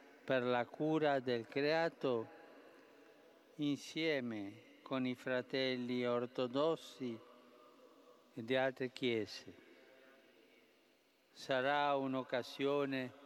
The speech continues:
per rafforzare il comune impegno a salvaguardare la vita, rispettando l'ambiente e la natura.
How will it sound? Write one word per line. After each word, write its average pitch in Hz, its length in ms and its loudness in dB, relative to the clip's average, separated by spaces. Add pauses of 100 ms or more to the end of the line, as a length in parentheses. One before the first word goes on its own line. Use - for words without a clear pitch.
(520)
per 127 220 0
rafforzare 131 1400 -2 (580)
il 131 180 -2
comune 143 560 0
impegno 139 1000 -2 (680)
a 127 120 -2
salvaguardare 127 1040 0
la 120 180 0
vita, 156 580 -2 (760)
rispettando 147 960 0
l'ambiente 131 760 0
e 127 40 4
la 120 160 0
natura. 113 640 0